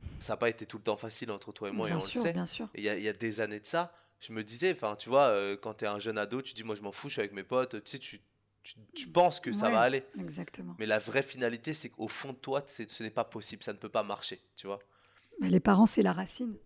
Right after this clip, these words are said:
Speaker 1: Ouais,
Speaker 2: tu
Speaker 1: c'est,
Speaker 2: vois,
Speaker 1: c'est,
Speaker 2: de
Speaker 1: c'est
Speaker 2: l'arbre.
Speaker 1: fou. Et, et je m'en rendais vraiment pas compte avant. Et plus
Speaker 2: Hmm.
Speaker 1: le temps passe, plus je m'en rends compte. Ce qui me rend heureux aussi également, et en fait, ce qui m'a rendu malheureux, un,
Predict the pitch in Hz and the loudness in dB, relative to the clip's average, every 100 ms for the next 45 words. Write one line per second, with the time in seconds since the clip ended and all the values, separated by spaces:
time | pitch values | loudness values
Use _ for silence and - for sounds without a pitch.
0 | - 139 151 - - - 185 220 - - | -6 -4 -4 -8 -10 -6 -4 -4 -4 -4
1 | 190 190 208 208 160 151 - _ _ _ | 0 4 4 4 -2 -6 -14 _ _ _
2 | 127 135 127 131 127 113 120 120 117 139 | -4 -4 -6 -2 -2 0 -2 0 0 0
3 | 147 127 - 123 113 107 101 90 87 90 | 0 -2 -4 -6 -2 -2 -2 -4 -6 -6
4 | 110 107 123 - 107 110 101 101 95 - | -10 -8 -8 -8 -12 -10 -10 -10 -14 -16
5 | _ _ - - - - - _ _ - | _ _ -20 -20 -20 -20 -20 _ _ -10
6 | - 143 131 156 151 135 135 139 120 - | -8 -4 4 6 6 4 6 4 4 -2
7 | 117 110 110 131 - _ 110 113 135 - | -4 -2 -2 -6 -12 _ -2 -2 -2 -4
8 | - 123 113 117 117 123 123 117 117 127 | -2 4 4 4 0 0 4 4 2 0
9 | 107 98 95 | 0 -2 -4